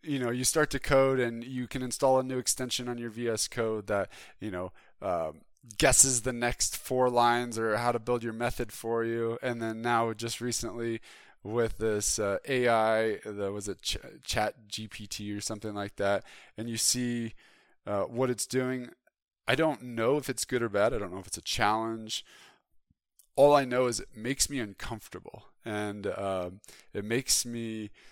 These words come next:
um, you know, sometimes it just makes me wanna go back to my sailboat and start sailing away because,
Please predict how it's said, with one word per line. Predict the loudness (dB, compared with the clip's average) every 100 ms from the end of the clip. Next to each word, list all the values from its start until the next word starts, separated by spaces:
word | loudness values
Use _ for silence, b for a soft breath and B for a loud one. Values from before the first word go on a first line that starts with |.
| b b -6
um, | -2 0 -2 -10 -20 _ _ _ _ _ _ _ _ -18
you | -12 -8
know, | -4 -4 -4
sometimes | 0 0 0 -2 -2
it | -6
just | -8 -4
makes | -4 -4
me | -6
wanna | -6 -8 -10 _ -20 -6
go | 0 0 0 0
back | 2 2
to | 2
my | 0 0
sailboat | 2 2 2 0 -2
and | -2
start | 0 2
sailing | 2 2 -2
away | -4 -2 -2
because, | -4 -4 0 2 0